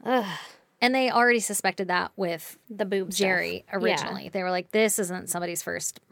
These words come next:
Speaker 2: murder."
Speaker 1: Yeah. That's so scary.
Speaker 2: Then, just as soon as all of these murders happened, they stopped. They abruptly stopped.
Speaker 1: Ooh.
Speaker 2: Right? And the lead detective assigned to Jerry's case, his name was Detective Huff.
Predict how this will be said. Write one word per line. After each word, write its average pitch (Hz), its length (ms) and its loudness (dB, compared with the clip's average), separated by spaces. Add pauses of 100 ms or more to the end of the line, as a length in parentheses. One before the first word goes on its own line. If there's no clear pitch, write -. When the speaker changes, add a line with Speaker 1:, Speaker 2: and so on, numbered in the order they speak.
(160)
Speaker 2:
murder." 175 500 -6 (160)
Speaker 1:
Yeah. 208 360 0 (680)
That's 262 220 -2
so 202 180 -2
scary. - 680 -10
Speaker 2:
Then, 302 300 6
just 302 220 4
as 381 100 4
soon 320 140 2
as 285 80 2
all 233 240 6
of 220 100 2
these 214 160 -2
murders 190 280 0
happened, 254 580 0
they 190 220 2
stopped. - 480 -4
They 185 180 0
abruptly 196 400 2
stopped. - 260 -6 (680)
Speaker 1:
Ooh. 226 360 -2 (460)
Speaker 2:
Right? 208 380 2 (200)
And 202 340 4
the 208 100 4
lead 294 180 -2
detective 233 440 0
assigned 190 380 0
to 196 80 -6
Jerry's 254 380 2
case, 185 420 -4
his 190 160 -6
name 180 160 -2
was 160 100 -4
Detective 165 500 -8
Huff. 165 440 -4